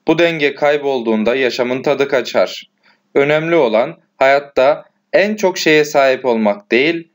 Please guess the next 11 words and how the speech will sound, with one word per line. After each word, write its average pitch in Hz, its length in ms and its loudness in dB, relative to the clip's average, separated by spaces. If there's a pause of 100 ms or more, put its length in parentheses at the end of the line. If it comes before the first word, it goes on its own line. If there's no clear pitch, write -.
(240)
en 170 180 2
az 151 280 -2
şeye 139 260 2
ihtiyaç 127 520 -2
duymaktır. 101 680 -2 (440)
Olgun 156 380 0
insan 139 480 -2
yaşamının 143 520 -2
sesini 131 400 -2
iyi 120 220 2
duymalı, 147 500 0